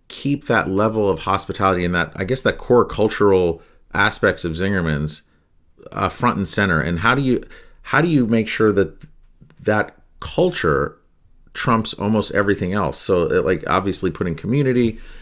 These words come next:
team, guests, like, as far as all the different priorities of how you deliver your hospitality, h-,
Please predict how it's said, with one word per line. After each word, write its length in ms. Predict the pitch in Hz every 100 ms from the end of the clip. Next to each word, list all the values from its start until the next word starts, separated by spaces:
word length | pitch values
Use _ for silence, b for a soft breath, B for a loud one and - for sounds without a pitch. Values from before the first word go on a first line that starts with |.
| B -
team, 680 | - 123 113 110 110 101 -
guests, 340 | 123 113 -
like, 180 | 92 85
as 160 | - 98
far 220 | - 107
as 80 | 101
all 180 | - 113
the 100 | 117
different 260 | 107 101
priorities 640 | 90 95 92 113 101 82 85
of 80 |
how 200 | 78 90
you 180 | 98 92
deliver 360 | 82 85 87 92
your 200 | 82 90
hospitality, 840 | 85 78 - - 76 73 73 71 B B B B - -
h-, 80 | -